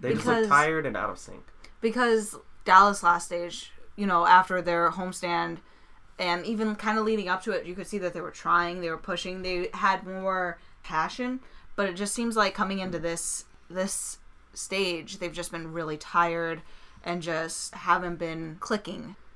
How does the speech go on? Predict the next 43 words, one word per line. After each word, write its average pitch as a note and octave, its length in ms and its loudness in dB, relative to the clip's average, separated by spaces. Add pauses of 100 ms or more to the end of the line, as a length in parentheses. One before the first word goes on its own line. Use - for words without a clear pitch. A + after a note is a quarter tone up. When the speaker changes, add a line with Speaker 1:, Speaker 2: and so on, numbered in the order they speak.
(540)
Speaker 2:
There's G3 260 0
just F#3 340 -2
things F3+ 400 -6
where E3+ 140 0
it's E3 120 -6
like, D#3+ 200 -8
I D#3+ 60 -2
don't D#3+ 120 0
know D#3+ 140 -4
if D#3+ 100 -10
it's - 340 -12
the D#3 100 -14
injuries, F3 680 0
just - 180 -12
overall D3+ 420 -4
tiredness D#3+ 680 -6
in D3+ 120 -12
the C3+ 80 -14
team, G3 600 -4 (340)
drama F#3 880 4
with E3 180 -10 (340)
Taimu F#3+ 520 0
and F#3 80 -2
all F#3 180 0
that, F3 320 2
with D#3+ 120 -8
the D3+ 60 -12
bench F3+ 320 -6
players, G3 400 -2
but E3 360 2
it's - 520 -6 (500)
it G#3+ 60 -18
just A3+ 240 -4
feels A3+ 240 2
like F3+ 400 -2
there's F#3 720 -2
just E3+ 340 -8
a F#3 80 -2
lot E3+ 300 6
of, E3+ 160 -2
like, E3 220 -6
no E3 840 -6
companionship. D#3 840 -12